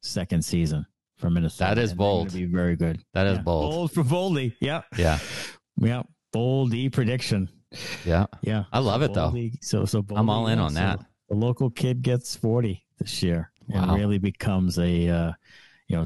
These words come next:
Speaker 1: top type of player. Um, has a DeBrincat kind of year.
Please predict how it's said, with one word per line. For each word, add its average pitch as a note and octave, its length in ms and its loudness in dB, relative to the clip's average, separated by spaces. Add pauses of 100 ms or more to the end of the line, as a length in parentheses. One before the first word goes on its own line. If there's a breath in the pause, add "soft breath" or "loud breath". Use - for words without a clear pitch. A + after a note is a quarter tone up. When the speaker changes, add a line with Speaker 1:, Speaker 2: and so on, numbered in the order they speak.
Speaker 1:
top - 340 -4
type F#2+ 220 -2
of E2+ 120 0
player. F2+ 440 -2 (460)
Um, D#2+ 460 0
has F2+ 240 0
a E2+ 40 2
DeBrincat F#2+ 600 -2
kind G2 180 0
of F#2 80 2
year. F#2+ 280 -2